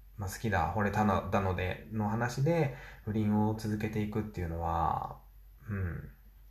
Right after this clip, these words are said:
あんまりおすすめはできないなと思います。はい。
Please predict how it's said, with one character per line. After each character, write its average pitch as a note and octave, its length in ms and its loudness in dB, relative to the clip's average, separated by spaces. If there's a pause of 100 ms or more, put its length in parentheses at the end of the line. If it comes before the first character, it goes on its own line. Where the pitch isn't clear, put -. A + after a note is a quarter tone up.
(200)
あ B2+ 60 -6
ん C3 60 0
ま C3+ 80 6
り C#3 60 8
お C3 100 6
す C3 100 0
す C3+ 120 0
め C3 100 8
は B2+ 80 2
で B2 100 0
き B2 80 -2
な A2 120 2
い E2+ 40 -2
な E2+ 140 -4
と - 300 -6 (720)
思 G2+ 260 -4
い F2+ 240 -4
ま F#2 160 -2
す。 - 140 -10 (200)
は - 200 -6
い。 G1+ 120 -4